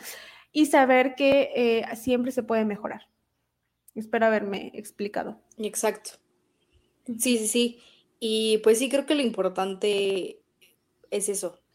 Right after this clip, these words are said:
Speaker 2: o sea, estar abierto al cambio y a escuchar a la otra persona.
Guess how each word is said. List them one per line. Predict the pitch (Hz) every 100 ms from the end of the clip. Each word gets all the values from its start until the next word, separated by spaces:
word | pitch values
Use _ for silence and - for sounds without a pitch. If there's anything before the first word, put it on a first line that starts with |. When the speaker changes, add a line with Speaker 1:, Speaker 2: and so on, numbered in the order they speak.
| _ _
Speaker 2:
o | 190
sea, | 208
estar | 190 220 220
abierto | 226 220 220 220 240 254 -
al | 185 185 185 180 180
cambio | - 196 202 214
y | 208 185 190 190
a | 185
escuchar | 185 190 - 190
a | 190
la | 180 165
otra | - 151
persona. | - - 185 185 208